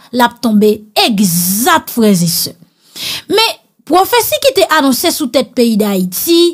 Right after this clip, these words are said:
se te nan dat Janvye mil neuf san katrevensis. Janvye mil neuf san katrevensis, nou raple nou, ki prezidan ki te la se te Jan Klod divali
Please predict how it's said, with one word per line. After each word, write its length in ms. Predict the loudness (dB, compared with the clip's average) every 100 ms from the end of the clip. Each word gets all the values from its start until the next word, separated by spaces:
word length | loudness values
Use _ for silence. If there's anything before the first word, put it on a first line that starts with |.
| -4 _ _ _
se 240 | -4 -2 0
te 140 | 0 2
nan 200 | 0 0
dat 500 | 2 2 0 -4 -4 -4 -6 _ -10
Janvye 960 | -6 -2 0 0 0 0 0 0 2 2
mil 240 | 4 4 2
neuf 160 | 2
san 220 | -2 -4 -2
katrevensis. 960 | 0 2 2 0 -2 -6 -8 -8 -10 -12 -20 -18 -12
Janvye 840 | -8 -2 0 0 0 0 0 2 2
mil 220 | 2 2
neuf 120 | 0 0
san 200 | -2 -2
katrevensis, 680 | 0 0 0 0 0 -2 2
nou 160 | 2 2
raple 300 | 0 0 0
nou, 80 | 0
ki 160 | -2
prezidan 560 | 0 0 0 0 0 -2
ki 80 | -2
te 160 | 0
la 160 | 2 0 -4 -12
se 440 | -12 -10 -4 -2 0
te 120 | 2
Jan 200 | 2 0
Klod 380 | 2 4 2 -2
divali 580 | -4 -2 0 0 -2